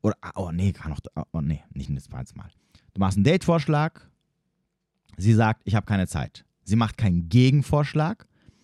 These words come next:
und das Ding bleibt so in, in der Luft hängen. Dann ma-, dann ist das nächste, was du machst, ein Freeze.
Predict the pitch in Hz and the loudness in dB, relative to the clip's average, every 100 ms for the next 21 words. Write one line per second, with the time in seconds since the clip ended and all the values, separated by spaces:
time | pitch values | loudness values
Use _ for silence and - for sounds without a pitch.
0 | - _ _ 117 120 120 143 117 117 - | -20 _ _ 0 2 4 2 2 0 0
1 | 113 107 _ _ _ _ - 104 104 95 | 0 0 _ _ _ _ -2 4 4 4
2 | - 73 60 - _ _ _ _ _ _ | 0 -8 -8 -10 _ _ _ _ _ _
3 | _ _ _ _ _ _ _ 85 82 101 | _ _ _ _ _ _ _ -2 0 0
4 | - - 85 87 90 - 110 160 123 98 | 0 -2 0 0 -2 2 4 4 0 -2
5 | - 95 127 - 120 - - - 139 85 | -2 -2 -2 -4 -6 -8 -8 0 2 2
6 | - - - | -4 -14 -20